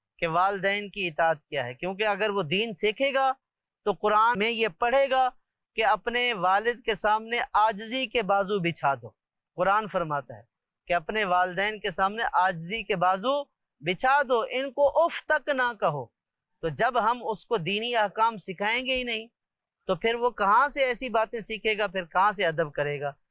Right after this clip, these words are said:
تو اس لیے والدین کو چاہیے کہ اپنے بچوں کو اسلامی احکام ضرور سکھائیں تاکہ وہ آپ کے مطیع اور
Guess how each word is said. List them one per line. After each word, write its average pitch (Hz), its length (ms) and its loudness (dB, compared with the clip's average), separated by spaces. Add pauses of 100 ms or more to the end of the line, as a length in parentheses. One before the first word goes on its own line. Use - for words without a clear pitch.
(220)
تو 175 60 -2
اس 185 160 -2
لیے 220 160 0
والدین 185 540 0
کو 196 100 -6
چاہیے 240 460 0 (460)
کہ 196 120 0
اپنے 196 280 -2
بچوں 175 380 -4
کو 240 320 0
اسلامی 214 720 0 (120)
احکام 214 640 2 (460)
ضرور 269 400 2
سکھائیں 196 480 -4 (640)
تاکہ 202 400 2
وہ 196 240 0
آپ 220 340 2
کے 247 120 -2
مطیع 214 460 -4
اور 214 140 2